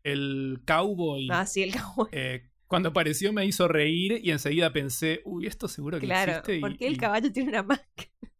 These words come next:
Speaker 1: Y seguro que en la historieta también el caballo tiene una máscara. ¿Viste?
Speaker 2: Claro.
Speaker 1: Cuando decís, "Sí, es gracioso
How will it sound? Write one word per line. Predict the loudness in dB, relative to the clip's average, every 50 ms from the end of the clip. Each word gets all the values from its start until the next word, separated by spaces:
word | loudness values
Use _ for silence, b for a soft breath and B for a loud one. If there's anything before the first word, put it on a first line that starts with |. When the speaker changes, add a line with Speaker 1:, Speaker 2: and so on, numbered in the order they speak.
| -2
Speaker 1:
Y | 0 2
seguro | 2 4 4 6 6 6 6
que | 4
en | 4 2
la | 0
historieta | 0 0 -2 -2 -2 -2 -2
también | -2 -2 -2 -2 -2 -2 -2
el | -2 -4 -4 -6 -10 -14 _ _
caballo | -4 -2 -2 -2 -2 -2 -6 -6 -8 -10 _
tiene | _ -2 -2 0
una | 0 -2 -2
máscara. | -2 -2 -2 -2 -2 -4 -4 -2 -2 0 2
¿Viste? | 2 4 4
Speaker 2:
Claro. | 4 4 2
Speaker 1:
Cuando | 2 0 -2 -2 -4
decís, | -4 -4 -4 -6 -4
"Sí, | -2 -2 -2 0 0
es | 2 2
gracioso | 4 2 2 2 0 -4 -6 -6 -6 -6 -4 -2 -2 -2 -2 -2 -4 -6 -10